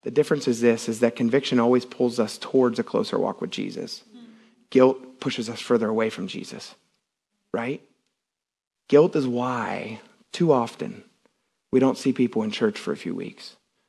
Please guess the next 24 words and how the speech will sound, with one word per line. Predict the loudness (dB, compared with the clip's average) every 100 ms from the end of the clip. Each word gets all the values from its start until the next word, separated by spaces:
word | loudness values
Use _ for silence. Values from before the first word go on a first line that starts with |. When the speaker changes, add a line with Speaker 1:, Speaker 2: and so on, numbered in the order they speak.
| _
Speaker 1:
And | -6
then | 2
you're | 4 6
reaching | 6 4 -4
out | -2
and | -4
being | -4
like, | -8
"Hey, | -6 -2
man, | 0 0
where | -2
are |
you? | -4
What's | -6 -10
going | -8 -6
on?" | -6 -8 -12 -16 _ _ _ _ _ -20
"Oh, | -20 -18
dude, | -18 -18
I |
fell | -16 -16
off | -16 -16
the |
wagon | -16 -16 -18 -20
again." | -20 -20